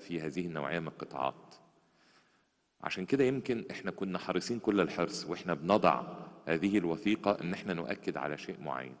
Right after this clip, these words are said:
القطاع الخاص وعلى كل الكلام اللي بيتقال هو مش عايز أكتر من أن يكون هناك وضوح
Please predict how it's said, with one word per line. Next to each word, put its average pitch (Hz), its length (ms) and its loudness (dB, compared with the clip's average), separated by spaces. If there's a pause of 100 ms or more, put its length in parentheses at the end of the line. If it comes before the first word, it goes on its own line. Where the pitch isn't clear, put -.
(2000)
القطاع - 300 6
الخاص 127 320 6
وعلى 92 260 10
كل 117 380 8
الكلام 98 400 6
اللي 101 100 4
بيتقال 104 480 2
هو 101 400 6
مش 87 180 -4
عايز 107 260 2
أكتر - 320 0
من 90 260 0
أن 87 120 4
يكون 87 280 6
هناك 95 320 4
وضوح 95 580 8